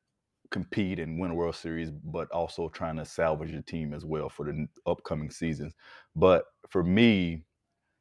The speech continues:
um, what do you actually, do you actually think that the Red Sox would, will do something that, uh, or do something before the deadline?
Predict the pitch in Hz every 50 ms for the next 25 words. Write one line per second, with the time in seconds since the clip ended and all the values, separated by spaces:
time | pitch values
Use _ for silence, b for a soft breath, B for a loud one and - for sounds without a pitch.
0 | _ _ - 85 85 82 80 78 76 73 71 71 71 71 71 80 87 _ _ _
1 | _ _ _ _ _ _ _ _ _ _ _ _ _ _ _ _ _ _ _ _
2 | _ _ _ _ _ _ _ _ - - _ _ _ _ _ _ 80 87 113 117
3 | - 98 110 104 104 98 - - 101 101 - - - 87 92 101 104 104 - 104
4 | 113 - - 101 90 87 - _ _ - 110 110 110 - - 92 90 85 82 80
5 | 76 - - _ _ _ _ _ _ _ _ _ _ _ _ _ _ _ _ _
6 | _ _ _ _ - 87 90 82 85 98 98 92 - - 95 90 87 - - 87
7 | 87 80 - 98 90 87 80 78 98 107 - 117 117 120 110 107 101 - - -
8 | - 92 92 87 85 85 82 87 107 104 - 113 104 92 95 - 110 107 101 92
9 | 101 104 104 95 98 104 101 104 104 104 104